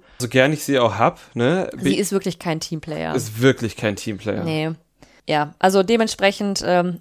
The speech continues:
Speaker 2: einundzwanzig Sätze oder Wörter konnte Steffen dann nicht fehlerfrei schreiben in der Kürze der Zeit. Er war aber auch jetzt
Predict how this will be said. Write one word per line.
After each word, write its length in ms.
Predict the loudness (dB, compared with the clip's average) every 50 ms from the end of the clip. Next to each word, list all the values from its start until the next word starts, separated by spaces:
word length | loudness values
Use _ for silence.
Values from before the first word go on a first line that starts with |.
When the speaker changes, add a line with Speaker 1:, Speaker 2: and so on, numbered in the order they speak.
| -6
Speaker 2:
einundzwanzig 720 | -2 0 2 2 2 0 0 0 0 0 0 -2 -6 -6 -2
Sätze 380 | -2 -2 -2 -4 -4 -2 -2 0
oder 180 | 0 0 2
Wörter 320 | 2 2 2 2 0 -2 -4
konnte 380 | -2 -2 -2 -2 -2 -4 -6
Steffen 340 | -4 -2 -2 -2 -2 -2 -4
dann 180 | -2 -2 0 2
nicht 220 | 2 2 0 0
fehlerfrei 540 | -2 0 2 2 2 0 0 -4 -6 -6 -6
schreiben 340 | -6 -4 -2 0 0 0 -2
in 140 | -4 -2
der 80 | -2 -2
Kürze 320 | -2 0 -4 -4 -4 -4 -6
der 140 | -6 -6 -4
Zeit. 280 | 0 2 2 2 2 -2 -14 -20 -20 -20 -10 -2
Er 160 | 2 2 4 6
war 180 | 4 4 6
aber 240 | 4 4 4 4 2
auch 140 | 2 0 0
jetzt 320 | -4 -6 -6 -6 -14 -14